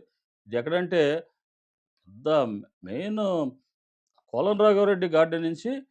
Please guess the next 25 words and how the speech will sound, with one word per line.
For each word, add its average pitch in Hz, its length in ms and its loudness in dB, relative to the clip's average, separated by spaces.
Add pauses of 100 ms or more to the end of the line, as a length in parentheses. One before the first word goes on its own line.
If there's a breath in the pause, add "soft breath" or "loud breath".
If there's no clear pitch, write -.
(280)
మయూర్ 160 300 0
నగర్కి 170 280 0
పోయే 156 360 0
హెచ్టీ 160 680 0
టవర్ 143 300 0
స్టేషన్స్, 139 800 -4 (500)
హెచ్టీ 160 340 -8
టవర్ 160 600 2
లైన్స్ 143 280 -2
ఉన్నాయి 139 240 -4
కదా, 123 260 -4 (400)
ఆ 104 80 2
రోడ్లో 131 360 -2
అండి. 120 260 -6 (1400)
ఆ, 101 120 -14
మరి 98 280 -10 (120)
చాలా 113 160 -6
దారుణంగా 135 960 -4
ఉన్నది. 104 480 -8 (340)
ఆ, 95 100 -14
జనం 95 320 -6
వేసిన 160 300 -4
చెత్త 156 360 -6
అనుకుంటాను 147 520 -6
నేను. 95 280 -10